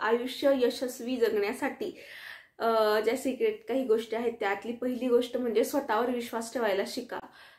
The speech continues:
जर तुमचा स्वतःवर विश्वास नसेल तर तुम्ही आयुष्यात कधीच यशस्वी होणार नाही. कुठलीही गोष्ट तुम्हाला करताना नेहमी, अ,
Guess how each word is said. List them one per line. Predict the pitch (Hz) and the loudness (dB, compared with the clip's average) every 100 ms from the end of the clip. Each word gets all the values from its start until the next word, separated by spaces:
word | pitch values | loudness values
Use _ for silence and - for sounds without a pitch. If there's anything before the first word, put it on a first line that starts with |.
| _ | _
जर | 220 247 269 | 0 2 2
तुमचा | 269 254 262 | 2 0 -2
स्वतःवर | 269 240 208 214 | -2 -4 -2 -2
विश्वास | 226 226 254 240 | -4 -6 -10 -10
नसेल | 214 220 208 214 | -12 -6 -6 -6
तर | 220 - | -8 -8
तुम्ही | 233 240 | -6 -6
आयुष्यात | 226 214 214 269 262 | -4 -6 -4 -6 -4
कधीच | 240 226 277 302 - | -4 -2 -4 -4 -2
यशस्वी | 208 233 233 - 233 | -4 -4 -10 -6 -6
होणार | 233 208 196 196 | -4 -4 -4 -6
नाही. | 202 214 | -8 -8
कुठलीही | 214 226 247 254 262 | -10 -10 -4 0 2
गोष्ट | 254 254 240 | 2 0 -6
तुम्हाला | 240 247 247 | -4 -4 -4
करताना | 226 208 - 208 226 | -6 -8 -8 -6 -4
नेहमी, | 226 233 233 233 277 - - - - | -2 -2 -2 -4 -6 -12 -20 -20 -10
अ, | - | -4